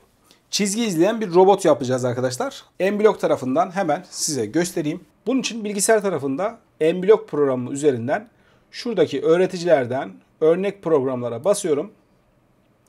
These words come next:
Buradan M-Bot ikiyi seçiyorsunuz ve bakın burada Keep Line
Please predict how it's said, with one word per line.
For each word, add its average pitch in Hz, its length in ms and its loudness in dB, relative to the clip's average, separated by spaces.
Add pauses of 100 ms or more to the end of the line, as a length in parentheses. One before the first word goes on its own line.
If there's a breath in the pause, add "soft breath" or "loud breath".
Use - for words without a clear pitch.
Buradan 202 340 4
M-Bot 185 460 -2 (180)
ikiyi 139 260 -6
seçiyorsunuz 175 840 -6
ve 170 220 -2 (920 soft breath)
bakın 208 300 -2
burada 175 340 4 (340)
Keep - 280 -8
Line 208 240 0